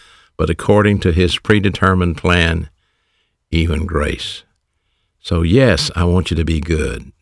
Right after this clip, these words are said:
I do not want you to be immoral. I do not want you to sin. But I want you to produce divine good from the filling of the Holy Spirit. That's why it's necessary for you to understand the protocol plan of God.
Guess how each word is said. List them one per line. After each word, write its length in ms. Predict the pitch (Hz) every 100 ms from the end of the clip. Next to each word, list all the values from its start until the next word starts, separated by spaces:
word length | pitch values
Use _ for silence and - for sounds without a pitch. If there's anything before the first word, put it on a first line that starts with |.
| _ 82
I 100 | 80
do 160 | 95
not 220 | 110 127
want 220 | 101 104 95
you 60 |
to 80 | 85
be 220 | 80 82
immoral. 500 | 80 82 82 71 69
I 80 | 80
do 160 | 87 123
not 240 | 139 110
want 240 | 104 92 90
you 60 |
to 120 | 85
sin. 480 | 78 92 78 65 - _ _ _ _ _ _ _
But 120 | - 87
I 80 |
want 400 | 90 101 135 131
you 80 | 107
to 160 | 98 80
produce 480 | 92 82 107 101 87
divine 600 | 85 82 98 113 101 90
good 380 | 104 92 87 85
from 280 | 92 87
the 80 | 82
filling 400 | - 113 117 117
of 60 | 95
the 80 | 90
Holy 300 | 95 101 87
Spirit. 520 | - 104 87 78 76
That's 320 | 107 123 -
why 220 | 104 104
it's 180 | 90 -
necessary 800 | 85 113 - 90 - 73 - - _ _ _ _ _ _ _
for 120 | 85
you 220 | 85 101
to 120 | 95
understand 720 | - 101 95 - 101 95 85 73
the 60 |
protocol 640 | - - 107 101 98 90
plan 340 | 85 92 87 85
of 140 | 82
God. 380 | 87 76 -